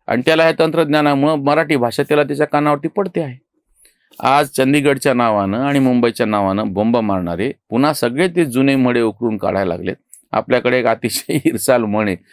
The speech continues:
"वारकाचा उकंडा कितीही उकरला तरी केसच निघतील तसे." तसं हे जे अस्मितेचे मुद्दे आहेत, असे किती उकरून काढले तरी काही फरक पडणार नाही. मुंबई वेगळी करा, चंदीगड वेगळं करा, नाही तर आहे त्याच्यामध्येच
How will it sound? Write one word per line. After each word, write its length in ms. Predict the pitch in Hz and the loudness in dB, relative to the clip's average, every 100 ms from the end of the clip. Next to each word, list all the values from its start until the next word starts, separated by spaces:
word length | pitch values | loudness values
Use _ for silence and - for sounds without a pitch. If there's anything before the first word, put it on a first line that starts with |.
| - _ _ | -20 _ _
"वारकाचा 520 | 113 117 - 120 123 | 0 2 0 0 2
उकंडा 440 | 113 - 117 120 120 | 0 0 0 0 0
कितीही 380 | - 117 135 | -4 -4 0
उकरला 420 | 127 117 117 113 113 | 0 0 0 0 -2
तरी 140 | 120 | -2
केसच 440 | 120 135 131 120 110 | -2 -2 0 -2 -2
निघतील 460 | 98 90 - 78 | -4 -4 -10 -10
तसे." 340 | 87 - - _ _ _ _ _ _ _ _ | -12 -16 -18 _ _ _ _ _ _ _ _
तसं 240 | 131 143 151 | 0 2 2
हे 260 | 131 143 | 4 2
जे 120 | 147 160 | 2 2
अस्मितेचे 580 | 139 - 139 131 123 | 2 0 -2 0 0
मुद्दे 340 | 120 117 113 117 | 0 0 0 2
आहेत, 220 | 117 113 | 2 -2
असे 180 | 113 123 | -2 -4
किती 300 | - 170 175 | -4 0 0
उकरून 300 | 151 147 143 | 0 0 0
काढले 300 | 135 127 131 | 0 0 -2
तरी 100 | 123 | -4
काही 300 | - 143 156 | -2 -2 -2
फरक 240 | 139 123 - | 0 -2 0
पडणार 320 | 110 107 104 | -2 0 -2
नाही. 240 | 92 87 110 _ _ _ _ _ - | -2 -6 -8 _ _ _ _ _ -4
मुंबई 300 | 113 117 131 | 0 2 2
वेगळी 320 | 127 127 139 | 2 2 0
करा, 360 | 127 131 139 135 | 2 2 2 2
चंदीगड 500 | - 120 127 120 127 | 0 0 2 2 2
वेगळं 300 | 123 123 127 | 2 2 2
करा, 260 | 127 127 | 2 2
नाही 120 | 127 123 | 2 0
तर 60 | 123 | 0
आहे 180 | 113 117 | 0 -2
त्याच्यामध्येच 580 | 113 113 107 104 98 | -2 -2 -2 -2 -4